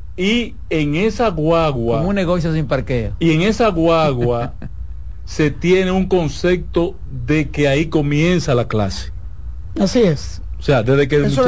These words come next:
Speaker 1: muchacho,
Speaker 3: verdad. Desde que el muchacho
Speaker 1: eh,
Speaker 3: se
Speaker 1: eh,
Speaker 3: monta.
Speaker 1: se montó en la guagua,
Speaker 3: Sí, porque de hecho
Speaker 1: hay un personal
Speaker 3: di-,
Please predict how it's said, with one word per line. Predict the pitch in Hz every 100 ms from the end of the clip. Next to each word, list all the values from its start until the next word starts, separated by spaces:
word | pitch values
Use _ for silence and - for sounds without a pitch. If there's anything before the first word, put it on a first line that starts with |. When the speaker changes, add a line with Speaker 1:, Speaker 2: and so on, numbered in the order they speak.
| 220
Speaker 1:
muchacho, | 190 175
Speaker 3:
verdad. | 165 196
Desde | 214
que | 220
el |
muchacho | 220 214 277
Speaker 1:
eh, | -
Speaker 3:
se | 262
Speaker 1:
eh, |
Speaker 3:
monta. | 214 190 - 165
Speaker 1:
se |
montó | 139 135 175
en | 175
la | 160
guagua, | 151 165 247
Speaker 3:
Sí, |
porque | 170 247 247
de | 240 240 285
hecho | 180
Speaker 1:
hay | 202
un | 180
personal | 202 185 147 151 143 156 170 175 170 -
Speaker 3:
di-, | 190 233